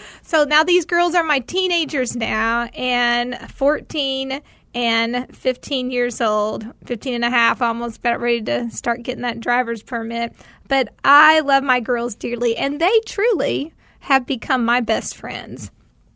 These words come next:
I'm also a former middle school teacher of almost ten years, and I have loved spending my days in the classroom with all these young adolescents because their humor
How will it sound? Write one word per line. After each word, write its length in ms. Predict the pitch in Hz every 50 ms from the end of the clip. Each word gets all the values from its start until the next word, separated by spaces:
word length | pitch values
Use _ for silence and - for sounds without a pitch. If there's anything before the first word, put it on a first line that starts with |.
| _ _ _ _ _ - - - - -
I'm 160 | 302 311 330
also 320 | 339 320 381 - - 403
a 40 | 381
former 340 | - - 330 320 330 320 311
middle 240 | 285 262 240 240 269
school 260 | 277 - - 330 330
teacher 400 | 285 - - 349 339 330 - 370
of 80 | 320 247
almost 340 | 254 240 226 240 233 - -
ten 280 | - 302 269 269 269
years, 480 | 254 262 269 254 247 254 254 254 240 -
and 340 | - - - 240 233 233 208
I 120 | - 240 247
have 160 | 254 240 254
loved 400 | 254 254 247 240 254 262 262 262
spending 380 | - - 285 262 262 262 254
my 160 | 240 220 220 214
days 500 | 214 220 233 226 233 240 254 254 247 -
in 120 | - 226
the 80 | 208 185
classroom 720 | - - 254 240 240 247 240 - - 262 247 240 233 233
with 140 | 226 220 220
all 140 | 233 233 233
these 300 | 233 240 240 240 - - - - - _ -
young 440 | - 220 240 233 240 220 226 233 220
adolescents 800 | - - 214 214 220 226 220 226 - - 262 233 240 226 - - - - - - - _
because 440 | - 277 262 - - 285 240 233 214
their 200 | - 302 339 370 349
humor 640 | 311 302 - 269 269 277 277 294 294 311 320 320